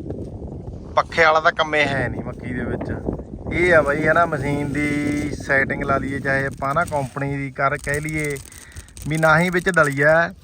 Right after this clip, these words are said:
ਨਾ ਹੀ ਵਿੱਚ ਕੋਈ ਗੁੱਲਾ ਵਗੈਰਾ, ਹੈ ਨਾ, ਨਾ ਹੀ ਕੋਈ ਲੈਣਾ ਨਾ ਦੇਣਾ। ਐਨ ਮੱਕੀ ਜਿਹੜੀ ਪਈ ਆ ਵੀ ਸਾਫ਼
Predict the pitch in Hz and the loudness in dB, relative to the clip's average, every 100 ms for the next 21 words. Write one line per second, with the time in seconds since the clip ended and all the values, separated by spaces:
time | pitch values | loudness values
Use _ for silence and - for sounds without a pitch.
0 | - - - - - - 131 139 143 170 | -20 -20 -18 -18 -12 -2 4 6 6 2
1 | 175 175 175 170 175 175 175 175 175 175 | 0 0 -2 0 0 2 0 0 0 -2
2 | - - - - - 135 127 147 151 160 | -4 -16 -14 -12 -8 0 4 6 8 6
3 | 156 160 160 156 151 170 208 202 180 - | 4 4 6 6 4 4 4 2 -4 -12
4 | 139 143 151 156 165 170 156 - 151 151 | -4 0 0 -2 -2 -4 -6 -8 -2 0
5 | 151 151 156 147 143 151 170 190 190 190 | 2 2 2 2 0 2 2 2 2 0
6 | 180 160 - 160 156 175 190 - 165 156 | 0 -4 -4 -4 -4 -4 -8 -8 -4 0
7 | 165 165 - 143 135 123 | 0 0 0 2 2 0